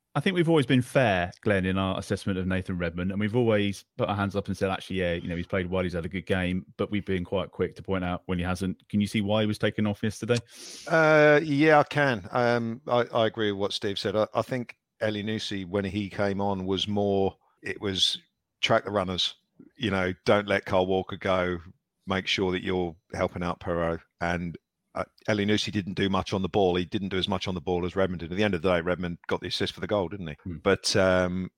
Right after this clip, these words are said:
Speaker 2: I think Elyounoussi did more work with, on the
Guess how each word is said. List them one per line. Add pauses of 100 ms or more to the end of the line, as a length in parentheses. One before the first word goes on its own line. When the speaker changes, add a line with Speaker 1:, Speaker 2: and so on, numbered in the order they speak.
(240)
Speaker 2:
I
think
Elyounoussi
did
more
work
with, (120)
on
the